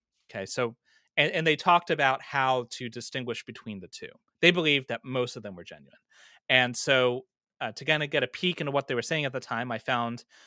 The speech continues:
an article that allegedly ran in the mufon U F O Journal in nineteen ninety.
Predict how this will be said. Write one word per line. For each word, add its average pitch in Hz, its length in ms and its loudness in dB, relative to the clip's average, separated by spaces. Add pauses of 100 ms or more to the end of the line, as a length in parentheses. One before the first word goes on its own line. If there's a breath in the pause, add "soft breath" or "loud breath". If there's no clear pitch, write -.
(160 soft breath)
an 147 140 -4
article 156 440 4
that 131 300 2
allegedly 185 560 4
ran 185 480 2
in 147 360 -2
the 120 200 0
mufon 147 480 -2
U 139 140 -2
F - 120 -8
O 139 140 0
Journal 143 300 -2
in 131 60 -2
nineteen 127 280 -4
ninety. 127 400 -4